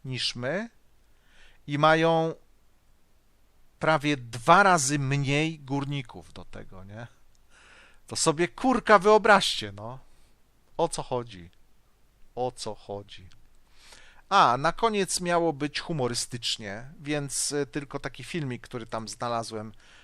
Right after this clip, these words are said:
w internecie. E, w ogóle bez komentarza, po prostu ma być humorystycznie, więc niech będzie humorystycznie.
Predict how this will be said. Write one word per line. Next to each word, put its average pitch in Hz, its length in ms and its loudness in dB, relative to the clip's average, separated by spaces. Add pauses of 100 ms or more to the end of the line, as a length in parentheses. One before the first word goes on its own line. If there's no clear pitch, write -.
(420)
w - 120 -20
internecie. 139 840 -2 (580)
E, 247 220 0
w 165 100 -4
ogóle 147 280 4
bez 135 200 0
komentarza, 127 540 0
po 170 140 -8
prostu 147 300 -4
ma 143 140 0
być 135 180 -8
humorystycznie, 139 920 -4 (460)
więc 123 720 0 (420)
niech 143 240 0
będzie 117 380 -2
humorystycznie. 110 1040 -8